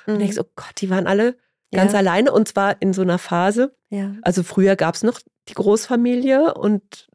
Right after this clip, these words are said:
Speaker 1: da war so mal gut, mal schlecht, ne? Aber da wurde dafür gesorgt, dass alles so seinen Platz hatte. Und dann gab's so eine
Speaker 2: Dann wurde es
Speaker 1: Übergangszeit,
Speaker 2: aufgelöst,
Speaker 1: wurde
Speaker 2: ja.
Speaker 1: es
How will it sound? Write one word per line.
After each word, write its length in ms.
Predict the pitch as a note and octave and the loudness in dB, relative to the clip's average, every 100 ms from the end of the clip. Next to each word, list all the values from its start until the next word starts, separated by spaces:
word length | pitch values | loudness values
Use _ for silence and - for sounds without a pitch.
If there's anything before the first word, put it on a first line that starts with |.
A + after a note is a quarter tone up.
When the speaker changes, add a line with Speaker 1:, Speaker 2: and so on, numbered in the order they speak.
| _ | _
Speaker 1:
da 200 | - F3+ | -2 0
war 240 | F3 F3+ F3+ | 2 0 2
so 340 | F3+ E3+ F3 _ _ | 2 2 0 _ _
mal 280 | E3 D3 - _ _ | -2 -2 -4 _ _
gut, 220 | F#3 F#3+ | -2 0
mal 140 | D#3+ D#3+ | 0 0
schlecht, 480 | - F3 F#4+ - G3 | 0 2 2 0 0
ne? 200 | B3 G#3 | 2 2
Aber 200 | F#3+ F3+ | 0 2
da 160 | F3+ | 2
wurde 280 | F3 A3 G#3+ - | 2 2 2 0
dafür 260 | G3 F#3+ F#3 | -2 -2 -2
gesorgt, 420 | F3+ F3 F#3+ - | 0 0 -2 -2
dass 280 | F#3 - - _ _ _ - | -6 -6 -16 _ _ _ -4
alles 240 | E3 F3 | -2 -2
so 80 | F3 | -2
seinen 220 | E3+ E3 | -2 -2
Platz 380 | - E3+ F3 - | -4 -8 -8 -4
hatte. 400 | B3+ - D#4+ E4+ G4+ | -4 0 -2 0 -4
Und 340 | - F#3+ F#3+ | -4 -6 -4
dann 460 | F3+ G3 A3+ B3+ B3+ - | 0 2 2 0 -4 -8
gab's 280 | - G3+ G3+ | -4 -4 -2
so 60 | G3+ | -2
eine 160 | F#3+ F3+ | 0 2
Speaker 2:
Dann 120 | G#3 | 2
wurde 220 | A#3 G3 | 2 2
es 140 | C4 C#4 | 2 2
Speaker 1:
Übergangszeit, 480 | F#3 G3+ D4+ D#4+ | 2 2 4 4
Speaker 2:
aufgelöst, 320 | B3 C4+ D#4+ - - | 4 2 -2 -6 -2
Speaker 1:
wurde 120 | G3+ | 0
Speaker 2:
ja. 60 | |
Speaker 1:
es 100 | G#3 | 0